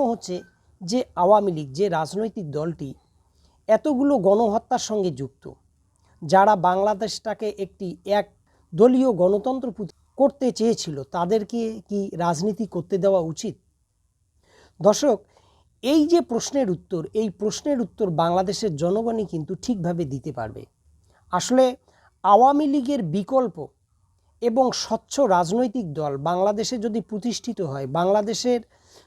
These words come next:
জনগণের যদি আশা আকাঙ্ক্ষার পরিপূরক কোনো রাজনৈতিক দল আগামীতে আসতে পারে এবং বাং-, আগামীতে জামাতি ইসলামী বলুন বা ইসলামী যে রাজনৈতিক দলগুলো আছে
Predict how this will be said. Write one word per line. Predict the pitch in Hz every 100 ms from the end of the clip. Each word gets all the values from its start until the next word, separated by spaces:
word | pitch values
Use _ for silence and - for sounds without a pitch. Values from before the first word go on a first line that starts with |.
| -
জনগণের | 139 214 254 262 269 277 254
যদি | 208 196 202
আশা | - 185 247 240
আকাঙ্ক্ষার | 180 208 220 196 165 117 _ _ _ _ _ _ _ _ -
পরিপূরক | 285 320 339 339 339
কোনো | - 262
রাজনৈতিক | 208 175 170 226 254 254 175
দল | 196
আগামীতে | 170 156 190 208 190
আসতে | 175 151 - 214
পারে | 156 113 120 _
এবং | 196 233 220
বাং-, | 180 180 _ _ _ _
আগামীতে | 170 190 269 269 165 117 - _ _ -
জামাতি | 156 175 196 220 247
ইসলামী | 208 240 233 233
বলুন | 202 214 214 220 _ _ _ -
বা | 190 208 226
ইসলামী | 190 262 262 247
যে | 208
রাজনৈতিক | 196 170 170 208 185 190
দলগুলো | 165 185 190 208
আছে | 208 202